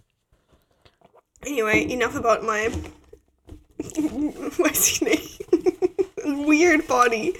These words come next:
Das will auch keiner hören. So.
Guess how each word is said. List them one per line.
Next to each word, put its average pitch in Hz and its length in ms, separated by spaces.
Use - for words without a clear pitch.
Das - 240
will 466 160
auch 349 220
keiner 415 340
hören. 320 340
So. 302 140